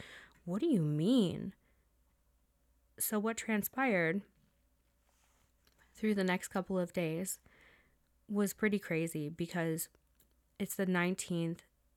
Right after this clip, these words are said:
then it's the twentieth, and this is what she says to me on the twentieth. From a different phone number. "Thank you for your lovely idea to publicly blast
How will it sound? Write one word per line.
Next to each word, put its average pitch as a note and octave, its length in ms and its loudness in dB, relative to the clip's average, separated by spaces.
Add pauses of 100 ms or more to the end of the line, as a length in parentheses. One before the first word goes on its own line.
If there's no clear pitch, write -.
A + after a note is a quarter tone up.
(160)
then F3+ 200 0
it's F3 140 -2
the E3 80 0
twentieth, D#3+ 720 -6 (920)
and E3+ 480 2 (420)
this F#3+ 240 -4
is F3+ 220 -2
what E3 200 -2
she - 160 -4
says E3 300 -4
to E3+ 140 -10
me D#3 340 -2
on D#3+ 220 -2
the D#3+ 80 -2
twentieth. - 580 -6 (1120)
From F#3+ 220 2
a F3+ 40 4
different F#3 360 0
phone D#3+ 140 0
number. D#3 380 -6 (360)
"Thank G#3 360 -2
you B3 140 4
for A#3 140 -2
your F#3+ 180 2
lovely F#3+ 400 2
idea E3+ 460 0
to - 120 -6
publicly F3+ 460 -2
blast D#3+ 400 -4